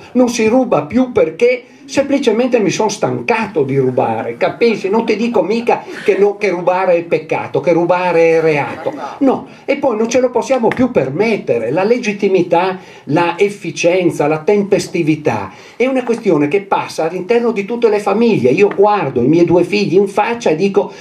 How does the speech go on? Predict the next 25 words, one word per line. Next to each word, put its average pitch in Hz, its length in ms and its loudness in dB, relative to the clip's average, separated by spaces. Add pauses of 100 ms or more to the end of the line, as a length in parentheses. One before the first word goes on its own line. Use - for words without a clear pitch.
(140)
"Cosa 226 360 0
voglio 165 440 0
per 135 140 -2
il 131 100 -6
vostro 131 340 0
futuro?" 101 640 -10 (720)
Se 233 200 -2
ti 202 120 -4
voglio 214 320 2
rovinare, 190 760 2
ragiono 151 460 2
così. - 680 0 (140)
Se - 160 0
invece 220 680 0
voglio 214 320 0
costruirti 220 500 0
un 196 100 4
grande 220 340 2
futuro, 254 520 2
non 220 180 4
faccio 233 340 0
questioni 208 420 2
personali, 196 580 2
perché 147 220 0
dopo 202 320 0